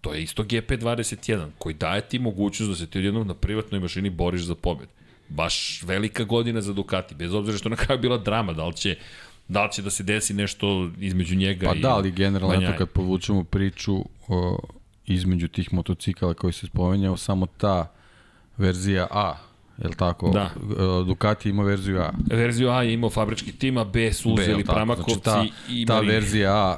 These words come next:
Speaker 2: G P dvadeset dva je u principu bila motocikl koji je onako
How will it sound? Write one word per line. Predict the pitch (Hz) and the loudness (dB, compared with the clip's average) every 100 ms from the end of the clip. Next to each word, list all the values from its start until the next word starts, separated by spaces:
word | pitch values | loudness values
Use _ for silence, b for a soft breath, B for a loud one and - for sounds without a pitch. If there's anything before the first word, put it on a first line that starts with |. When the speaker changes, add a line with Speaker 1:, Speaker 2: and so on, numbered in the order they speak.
| - | -4
Speaker 2:
G | 98 92 92 | -4 -2 0
P | - | 0
dvadeset | 90 92 98 - 98 | 2 2 2 0 -4
dva | 90 95 | 0 2
je | 92 | 2
u | |
principu | - 87 85 95 - - 85 85 - - - | 0 -2 0 -2 2 2 2 -2 -4 -12 -2
bila | 95 82 87 87 | 0 2 2 4
motocikl | 90 85 - - 92 - 85 | 2 2 -2 -2 -2 0 -2
koji | 92 | 0
je | 87 | 2
onako | 82 - 90 80 | 2 0 -2 -4